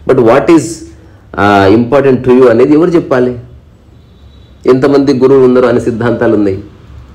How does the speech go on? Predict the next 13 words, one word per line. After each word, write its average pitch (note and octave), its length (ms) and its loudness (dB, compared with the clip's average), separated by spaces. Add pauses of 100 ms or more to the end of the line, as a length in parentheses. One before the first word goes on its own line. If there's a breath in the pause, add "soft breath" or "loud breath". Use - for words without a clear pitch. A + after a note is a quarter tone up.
(180)
ఒక్కొక్క C3 240 0
దగ్గరికి B2 340 0
పోతే A#2+ 200 -2
నీ A#2 180 0
బుర్రలో C3+ 480 4
ఏముందో B2+ 280 0
చెక్ A2 340 -4
చేయకుండా, E2+ 520 -4 (840 loud breath)
అంటే C3 140 0
నీ C3+ 160 2
బట్టలు D#3 380 0
ఏవో D#3+ 160 4
చూడకుండా A#2 720 -2